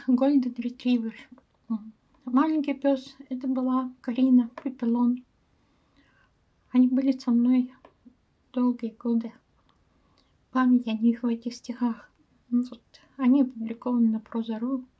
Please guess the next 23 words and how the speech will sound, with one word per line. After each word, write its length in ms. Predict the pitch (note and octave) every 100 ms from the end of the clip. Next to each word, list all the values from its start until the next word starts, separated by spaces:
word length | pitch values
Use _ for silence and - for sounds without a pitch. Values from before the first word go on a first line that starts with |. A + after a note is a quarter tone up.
| _ _ _ _
А 60 |
я 160 | B3+ D4+
вас, 220 | A#3+ - - - _ _ _
вам 180 | A#3 A#3
прочитаю 540 | A#3 A#3 - A4+ D#4
их 300 | C4 A3+ - _ _
голосом. 640 | A#3+ D4 D#4 - C4 A3 A3 _ _ - - - - - _ _ _ _ _ _ _ _ _ -
Мне 200 | B3 D#4+
поможет 640 | C#4+ B3 B3 C#4 C4 - - B3
мой 180 | A#3
слушатель, 640 | A3+ - F4 F4 - C#4+ B3+ -
вот 220 | A#3 A3 A3+
этот 260 | A3+ A3
гном. 420 | A#3 A#3+ D#4 F4 - _ _ _ _ _ - _ _ _ _ -
Сейчас 320 | - A3 -
он 120 | A3+
будет 180 | G#3+ G#3+
слушать 400 | A#3 A3+ - -
внимательно, 560 | G#3+ A#3 C4+ C#4 B3+ -
а 100 | -
я 140 | G3 G#3
буду 260 | G#3+ G3 -
читать. 520 | - - - F3+ -